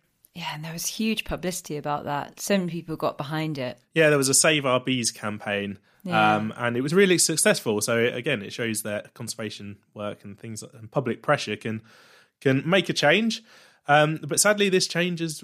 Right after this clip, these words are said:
Speaker 2: been rolled backwards slightly. So there's been a secret campaign launched by the N F U,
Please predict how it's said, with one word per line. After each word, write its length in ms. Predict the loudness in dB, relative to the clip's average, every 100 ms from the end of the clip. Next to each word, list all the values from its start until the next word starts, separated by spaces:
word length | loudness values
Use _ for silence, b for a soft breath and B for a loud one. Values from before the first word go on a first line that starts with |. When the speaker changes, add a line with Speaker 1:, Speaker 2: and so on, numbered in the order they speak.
| -16 -10
Speaker 2:
been 260 | -8 -6
rolled 260 | -4 -2 -2
backwards 400 | -4 -4 -6 -2
slightly. 460 | 2 2 0 -6 -4
So 420 | 2 6 6 4 0
there's 380 | -4 0 0 -2
been 180 | -2
a 60 | 2
secret 400 | 2 2 -2 -6
campaign 540 | -6 -6 -2 -2 -2
launched 340 | -2 -4 -4 -2
by 160 | 0 0
the 220 | -2 -4
N 160 | -6
F 180 | -8 -6
U, 320 | -6 -4 -6